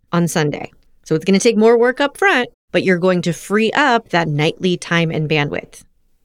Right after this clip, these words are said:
You can invest money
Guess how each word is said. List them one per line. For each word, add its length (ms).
You 120
can 300
invest 1120
money 560